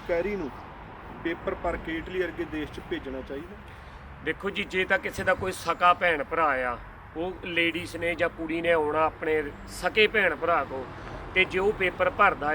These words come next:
Speaker 2: ਆ ਤੇ ਉਹਨੂੰ ਸਾਂਭਣ ਦੀ ਰਿਸਪੌਂਸਿਬਿਲਟੀ ਲੈਂਦਾ ਆ, ਤਾਂ ਬਿਲਕੁਲ ਆਉਣਾ ਚਾਹੀਦਾ। ਅਸੀਂ ਇਹ ਨਹੀਂ ਕਹਿੰਦੇ ਵੀ ਕੁੜੀਆਂ ਮੁੰਡਿਆਂ ਨੂੰ ਘੱਟ ਨੇਗੀਆਂ, ਪਰ ਜੇ ਤੁਹਾਡੀ ਕੋਈ ਜਾਣ ਪਛਾਣ ਹੈ ਨਹੀਂ, ਕੋਈ ਲਾ ਲਓ ਤੁਸੀਂ ਲੁਧਿਆਣੇ ਰਹਿੰਦੇ ਆ, ਏਜੰਟ ਕੋਈ ਜਲੰਧਰ ਦਾ, ਉਹ ਤੁਹਾਨੂੰ ਕਹਿ ਰਿਹਾ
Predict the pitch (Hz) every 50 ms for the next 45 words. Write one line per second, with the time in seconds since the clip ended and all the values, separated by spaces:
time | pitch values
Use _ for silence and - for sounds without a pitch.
0 | 156 151 147 143 - 165 170 170 175 196 202 - - - 165 180 196 196 208 196
1 | 190 190 180 175 160 - - 180 175 165 151 175 180 175 131 185 180 165 160 156
2 | 156 147 170 175 175 175 175 180 156 131 165 190 220 202 - 208 196 185 170 165
3 | 160 156 151 160 151 156 165 165 175 175 165 160 175 185 180 185 190 208 202 190
4 | 180 180 190 185 185 185 - - 180 175 165 165 175 170 170 160 160 165 170 165
5 | 170 170 180 180 165 - 131 135 135 - 147 170 175 175 - - - - - -
6 | - - - - 208 208 - - 190 202 214 214 226 226 208 190 196 180 220 220
7 | 214 - 180 175 180 190 214 208 226 - 202 202 202 202 208 196 175 185 190 190
8 | 196 202 202 - 202 202 202 202 202 196 208 202 190 190 202 208 202 214 196 -
9 | 214 233 214 220 214 196 220 214 190 160 160 175 175 185 190 196 208 208 196 190
10 | 180 185 170 170 165 180 170 180 185 185 165 170 160 170 170 175 208 202 185 190
11 | 196 196 196 202 202 185 170 147 - 165 170 180 190 196 196 190 185